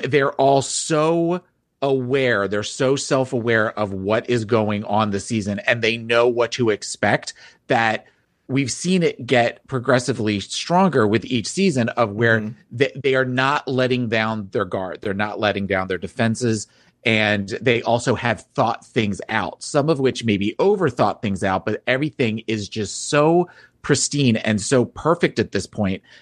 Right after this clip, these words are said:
Speaker 1: that it's not as much fun to watch. Plus, not even counting all of the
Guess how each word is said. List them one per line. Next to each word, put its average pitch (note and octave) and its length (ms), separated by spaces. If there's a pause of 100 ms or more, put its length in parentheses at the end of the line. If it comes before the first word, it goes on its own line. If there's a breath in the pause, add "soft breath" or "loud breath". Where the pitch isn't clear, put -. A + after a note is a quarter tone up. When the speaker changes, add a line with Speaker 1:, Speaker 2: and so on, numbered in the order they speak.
(140 soft breath)
Speaker 1:
that G2+ 500 (560)
it's - 400 (400)
not C#3 520
as C3+ 160
much C3+ 300
fun D3 540
to G3+ 180
watch. G3+ 480
Plus, G#3 260
not D#3+ 340
even D#3 300 (220)
counting C#3 440
all A2+ 280
of G2+ 120
the G2+ 340